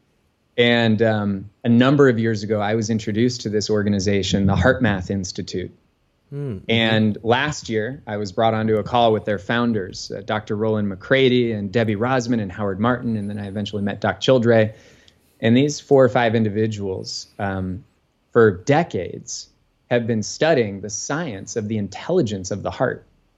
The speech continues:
Speaker 1: And, and I don't pretend that I understand everything that they've been writing about and teaching about, but I'll tell you, man, I was doing a heart lock-in meditation before you and I met for the first time before this call.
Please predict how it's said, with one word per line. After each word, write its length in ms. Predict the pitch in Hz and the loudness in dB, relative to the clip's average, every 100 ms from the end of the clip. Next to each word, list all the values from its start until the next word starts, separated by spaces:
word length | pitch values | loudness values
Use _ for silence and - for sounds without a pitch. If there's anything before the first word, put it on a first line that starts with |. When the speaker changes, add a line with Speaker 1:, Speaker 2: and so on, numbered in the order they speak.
| _ _ _ _ _ _ _ | _ _ _ _ _ _ _
Speaker 1:
And, 500 | 120 120 117 113 101 - _ | 2 4 4 2 0 -8 _
and 600 | 62 - - - 139 123 | -10 -8 -4 -4 2 2
I 160 | 127 135 | 4 4
don't 280 | 131 117 113 | 4 2 -2
pretend 440 | 110 123 123 110 | -6 -2 0 0
that 100 | 104 | 0
I 140 | 107 | -2
understand 520 | 107 98 92 120 110 104 | -2 -4 -6 -2 -2 0
everything 340 | 101 101 98 | -2 -2 -4
that 120 | 95 | -2
they've 200 | 107 98 | 2 2
been 120 | 95 | 2
writing 260 | 95 107 104 | 2 4 2
about 200 | 101 98 | 0 -4
and 100 | 95 | -4
teaching 340 | - 143 110 | -2 0 2
about, 360 | 101 95 95 - _ _ _ _ _ - | 2 0 -2 -6 _ _ _ _ _ -2
but 100 | 113 | 2
I'll 160 | 123 147 | 2 2
tell 200 | 143 82 | 2 2
you, 80 | |
man, 220 | 117 107 101 | 2 0 0
I 160 | 113 | 0
was 180 | 131 110 | 0 2
doing 340 | 113 120 113 | 2 4 4
a 100 | 104 | 2
heart 440 | 90 113 139 - _ - | 2 4 4 2 _ -10
lock-in 640 | 110 113 123 - 123 120 117 | -2 -2 -2 -2 -2 0 2
meditation 640 | 120 113 113 139 - 104 | 2 2 2 -2 -2 0
before 300 | 104 104 107 | 0 4 4
you 140 | 107 | 6
and 80 | 117 | 4
I 80 | 117 | 4
met 220 | 117 135 | 4 2
for 80 | - | -4
the 60 | 101 | -2
first 280 | 113 110 | 2 2
time 220 | 120 131 107 | 2 0 0
before 240 | 92 104 | 0 2
this 200 | 110 110 | 2 0
call. 400 | - 120 127 | 0 0 -2